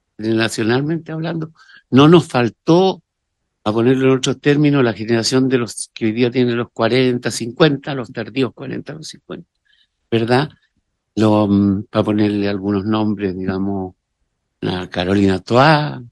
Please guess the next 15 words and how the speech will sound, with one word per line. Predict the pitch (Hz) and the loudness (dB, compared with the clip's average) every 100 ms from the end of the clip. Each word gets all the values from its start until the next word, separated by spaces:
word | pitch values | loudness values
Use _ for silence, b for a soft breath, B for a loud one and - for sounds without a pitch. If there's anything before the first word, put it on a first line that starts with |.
| - | -20
los, | - - 90 87 - | -14 -8 -6 -8 -8
eh, | 95 90 - - - _ _ _ _ - | -8 -8 -10 -14 -20 _ _ _ _ -12
Lagos | 98 104 92 - | -6 -4 -6 2
Weber, | 180 156 139 139 139 _ _ _ _ _ _ _ _ _ _ - | 4 6 2 -4 -14 _ _ _ _ _ _ _ _ _ _ -8
eh, | 95 | -4
y | 90 90 | -2 -2
ca-, | - - - | -6 -8 -2
cada | 113 107 | 0 2
grupo | 104 107 104 | 0 0 -2
tiene | 101 101 92 | -2 -2 -2
su | - | -6
propio, | 92 104 98 98 92 87 90 90 | -6 -6 -6 -8 -8 -8 -12 -14
su | - 98 | -16 -14
propia | 107 101 110 | -8 -4 0
muestra. | 135 - - 82 | 0 0 -6 -10